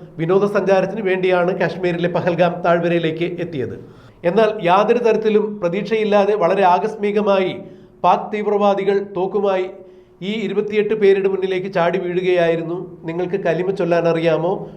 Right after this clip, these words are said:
നിങ്ങളുടെ മതം ഏതാണ്?" എന്നൊക്കെ ചോദിച്ചുകൊണ്ട് അവർ മുസ്ലിങ്ങളല്ല എന്ന് ഉറപ്പ് വരുത്തിയതിനു ശേഷം എല്ലാവരെയും വെടിവെച്ച് കൊല്ലുകയായിരുന്നു. ഇരുപത്തിയെട്ട് പേർ മരണപ്പെട്ടതിൽ ഇടപ്പള്ളിക്കാരനായ രാമചന്ദ്രനും ഉണ്ടായിരുന്നു എന്നുള്ളത്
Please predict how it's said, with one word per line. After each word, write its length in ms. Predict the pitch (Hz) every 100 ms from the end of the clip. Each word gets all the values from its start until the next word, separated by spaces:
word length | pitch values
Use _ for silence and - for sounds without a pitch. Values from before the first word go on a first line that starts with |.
| -
നിങ്ങളുടെ 320 | 156 175 175 175
മതം 340 | 156 175 190
ഏതാണ്?" 420 | 175 170 160 160
എന്നൊക്കെ 400 | 160 156 165 170
ചോദിച്ചുകൊണ്ട് 720 | 170 160 160 156 160 151 139 - - -
അവർ 300 | 151 156 -
മുസ്ലിങ്ങളല്ല 640 | 151 180 190 196 170 185 233 185
എന്ന് 160 | 175
ഉറപ്പ് 320 | 160 170 202 180
വരുത്തിയതിനു 440 | 170 180 175 165
ശേഷം 380 | 170 156 165 165
എല്ലാവരെയും 600 | 160 170 160 160 151 151 - -
വെടിവെച്ച് 380 | 156 170 175 170
കൊല്ലുകയായിരുന്നു. 640 | 147 139 135 120 104 92 - - - 175
ഇരുപത്തിയെട്ട് 440 | 196 220 226 247
പേർ 240 | 214 214 208
മരണപ്പെട്ടതിൽ 840 | 202 202 208 214 196 202 202 - - - - - -
ഇടപ്പള്ളിക്കാരനായ 880 | 165 202 208 208 202 196 196 190 185
രാമചന്ദ്രനും 720 | 175 175 190 196 185 175 180
ഉണ്ടായിരുന്നു 540 | 175 170 170 170 180 175
എന്നുള്ളത് 520 | 165 170 175 165